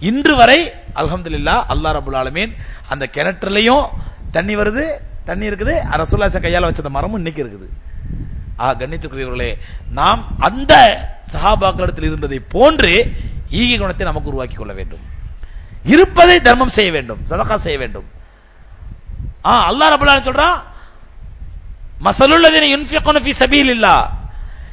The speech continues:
யார் அல்லாஹ்வுடைய பாதையில தர்மம் செய்கிறாரோ, சதகா செய்கிறாரோ, "கமஸலி ஹப்பத்தின் அம்பத்தத் சபா சனாபில ஃபீ குல்லி சும்புலத்தின் மியத்து ஹப்பா வல்லாஹு யுதாயிஃபு லிமன் யஷா."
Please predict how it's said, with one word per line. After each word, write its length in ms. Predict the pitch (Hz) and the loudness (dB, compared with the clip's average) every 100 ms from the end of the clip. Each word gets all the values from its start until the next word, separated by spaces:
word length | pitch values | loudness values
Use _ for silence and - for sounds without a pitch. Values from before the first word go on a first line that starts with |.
| - | -4
யார் 420 | 139 190 285 349 | 4 8 10 10
அல்லாஹ்வுடைய 640 | 311 262 285 311 320 320 302 - | 8 4 4 6 8 8 6 8
பாதையில 360 | 269 277 285 | 8 8 6
தர்மம் 340 | 226 233 269 277 | 8 6 6 2
செய்கிறாரோ, 360 | 254 240 254 254 | 4 6 6 6
சதகா 280 | 214 220 240 | 4 4 4
செய்கிறாரோ, 640 | - 214 214 220 339 359 - - - - - - - | 4 2 4 10 10 8 4 -8 -10 -8 -6 -4 2
"கமஸலி 560 | 190 196 269 339 330 | 2 4 4 6 6
ஹப்பத்தின் 640 | 233 247 - 294 277 330 349 | 4 2 2 2 4 2 2
அம்பத்தத் 680 | 226 262 285 294 285 285 254 | 0 0 2 2 2 0 2
சபா 280 | 233 254 254 | 2 4 2
சனாபில 480 | 240 240 262 254 262 | 0 2 0 2 -2
ஃபீ 200 | 202 233 | -2 -4
குல்லி 220 | 240 254 | -4 -4
சும்புலத்தின் 600 | 214 226 240 233 320 349 - - - 139 | -2 0 0 2 0 -2 -6 -16 -12 2
மியத்து 320 | 240 359 415 | 6 6 6
ஹப்பா 460 | 339 254 208 196 156 - - - - | 6 6 8 6 6 0 -12 -10 0
வல்லாஹு 360 | 233 262 254 208 | 2 4 4 4
யுதாயிஃபு 500 | 185 202 202 185 226 | 2 2 2 0 -4
லிமன் 200 | 185 165 | -6 -6
யஷா." 340 | 131 - 107 | -8 -6 -8